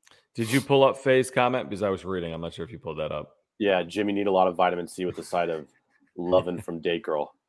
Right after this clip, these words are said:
Speaker 1: Um,
Speaker 2: Yeah.
Speaker 1: and maybe some Benadryl. I mean, there's gotta be some answer here, right? Maybe, do we have any, uh, allergist in the chat?
Speaker 2: I already took two Zyrtec pills.
Speaker 1: Right. Yeah, maybe you're allergic to the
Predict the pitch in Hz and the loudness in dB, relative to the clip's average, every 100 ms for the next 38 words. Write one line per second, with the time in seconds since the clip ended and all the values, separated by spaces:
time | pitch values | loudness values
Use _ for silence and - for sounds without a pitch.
0 | - _ _ - - _ _ - 92 92 | -20 _ _ -20 -20 _ _ -6 -2 0
1 | 92 67 - 92 95 95 110 113 107 107 | 0 -2 -4 -2 -2 0 2 2 -2 -2
2 | 95 98 107 120 135 131 123 139 143 269 | 0 0 0 0 0 0 0 -2 0 0
3 | 196 107 - - 139 92 90 - 76 78 | 2 0 -2 2 2 2 0 -2 -8 -6
4 | 73 80 90 110 165 170 127 135 165 175 | -4 0 0 0 0 0 0 2 4 4
5 | 165 139 110 - 101 117 113 120 127 - | 4 6 6 6 4 4 2 2 0 0
6 | 120 120 - 127 120 - _ _ _ _ | -6 -6 -2 0 0 -4 _ _ _ _
7 | _ - 123 160 165 156 135 - 156 139 | _ 6 8 8 8 6 4 2 0 0
8 | 98 - 110 - 123 95 - 85 80 95 | -2 2 4 6 2 -2 -2 -2 0 -2
9 | - - _ _ _ - 95 92 90 - | -4 -20 _ _ _ -2 2 2 2 -4
10 | - _ _ _ _ _ _ _ _ _ | -10 _ _ _ _ _ _ _ _ _
11 | _ _ _ _ _ _ 98 95 95 107 | _ _ _ _ _ _ -4 -2 2 2
12 | 123 117 107 98 98 98 92 98 82 80 | 2 4 4 4 0 -2 -8 -8 -6 -8